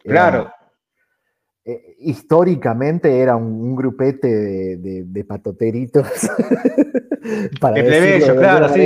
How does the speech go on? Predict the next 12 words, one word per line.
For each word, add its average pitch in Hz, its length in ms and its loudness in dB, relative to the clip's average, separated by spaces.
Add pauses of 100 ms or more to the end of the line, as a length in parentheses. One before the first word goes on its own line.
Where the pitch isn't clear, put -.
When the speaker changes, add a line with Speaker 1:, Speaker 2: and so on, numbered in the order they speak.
Speaker 1:
manera, 156 80 6
Speaker 2:
sí. 147 220 0 (140)
Speaker 1:
de 135 180 4
patoteritos 147 720 4
de, 120 260 2
de, 107 480 -4 (100)
de 107 220 -10 (140)
un, 113 380 -10 (100)
un 113 220 -12
pueblo 135 540 0
comunardo 147 920 -4
que 92 500 -10